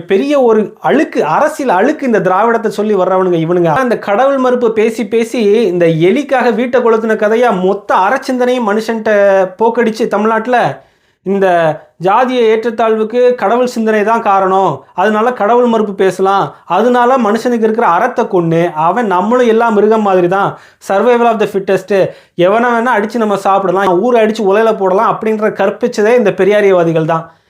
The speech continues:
இவனுங்களை விட பெரிய மோசமான சாக்கடை எதுவுமே கிடையாது. ஊர்ல இருக்கக்கூடிய எல்லா ஆறையும் காய போடுறது எதுக்கு? அதுல இருக்க மணல் அடிக்கிறதுக்கு.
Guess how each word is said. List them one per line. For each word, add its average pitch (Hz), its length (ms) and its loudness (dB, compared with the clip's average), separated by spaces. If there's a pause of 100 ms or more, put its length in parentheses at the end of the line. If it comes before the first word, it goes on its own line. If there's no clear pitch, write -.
(180)
இவனுங்களை 233 480 2
விட 262 180 2
பெரிய 247 300 -2
மோசமான 240 560 -2
சாக்கடை 220 360 -2
எதுவுமே 202 220 0
கிடையாது. 170 240 2
ஊர்ல 247 280 0
இருக்கக்கூடிய 220 400 0
எல்லா 220 340 2
ஆறையும் 240 400 0
காய 220 220 2
போடுறது 208 360 0
எதுக்கு? 180 240 0 (680)
அதுல 220 220 2
இருக்க 220 160 0
மணல் 202 300 0
அடிக்கிறதுக்கு. 165 460 -2